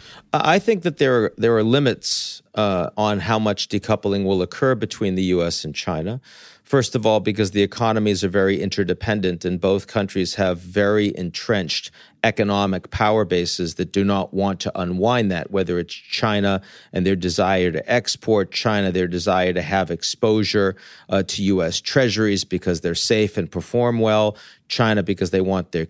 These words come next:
kids to have access to American universities, they want to buy real estate in the United States,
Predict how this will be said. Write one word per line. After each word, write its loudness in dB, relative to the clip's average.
kids 0
to -2
have 0
access -2
to -6
American -2
universities, 0
they -2
want -4
to -6
buy -6
real 2
estate 0
in -14
the -4
United -2
States, -2